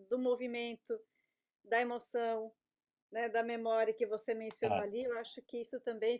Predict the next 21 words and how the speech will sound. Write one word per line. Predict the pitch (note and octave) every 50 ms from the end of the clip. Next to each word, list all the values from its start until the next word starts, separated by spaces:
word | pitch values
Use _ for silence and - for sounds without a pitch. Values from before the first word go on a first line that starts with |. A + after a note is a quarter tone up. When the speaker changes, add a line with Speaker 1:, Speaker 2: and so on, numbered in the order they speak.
| - -
Speaker 1:
tem, | B3 A#3 G3+ -
cria, | - - A#3+ C4 C#4 B3 A#3
né, | G#3+ A3+ A#3 A#3+
um | A3+
outro | G#3+ A3 A3+ A3 -
espaço | B3 - - _ G#3 F#3+ F#3+ F#3+ - - G#3
pra | - G#3 G#3
pensar | - - G#3 G3+ G3 - - G3+ F#3+ F#3 - _
essas | - G3 F#3 - G3 F3
Speaker 2:
Claro. | F3 G3+ G3 G3 G#3
Speaker 1:
relações. | G#3+ A2+ G#2+ F#2 - E3 - - - _ _ _ _ _ _ _ _ _ -
Speaker 2:
Claro. | A3 A3+ G#3+ -
Speaker 1:
Obrigada. | G#3 G3+ F#3 F3 - - _ _ _ _ _ _ -
Speaker 2:
De | A3+ A3+
Speaker 1:
Melissa, | A#3 C4+ D4+ D#4 - G3+
Speaker 2:
nada. | B3 C4+ F#3+ -
Speaker 1:
quer | - A#3+ A#3 A3+ A3 - _ _ _ -
trazer | A3 A3+ G#3+ G#3+ G3+ A3 A#3
as | A3+ -
questões | - A3+ G#3+ A3 - A#3+ A3+ A3 -
também? | - A3 G#3 G#3+ A3+ A3+